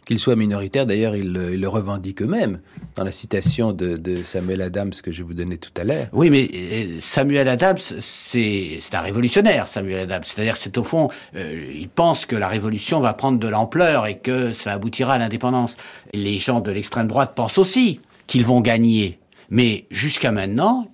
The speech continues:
Speaker 2: ils n'ont jamais gagné.
Speaker 1: Eh bien, ce sera votre,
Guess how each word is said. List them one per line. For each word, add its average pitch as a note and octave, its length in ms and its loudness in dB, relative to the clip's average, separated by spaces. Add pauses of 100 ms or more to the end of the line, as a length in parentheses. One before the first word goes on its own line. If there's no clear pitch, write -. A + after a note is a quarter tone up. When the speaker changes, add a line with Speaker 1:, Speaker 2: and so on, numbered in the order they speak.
Speaker 2:
ils G#2+ 200 0
n'ont C#3+ 120 4
jamais A#2+ 340 -2
gagné. F#2+ 460 -4 (460)
Speaker 1:
Eh A2 160 0
bien, A2+ 180 4
ce G#2 180 -2
sera G#2 220 0
votre, F2 600 -4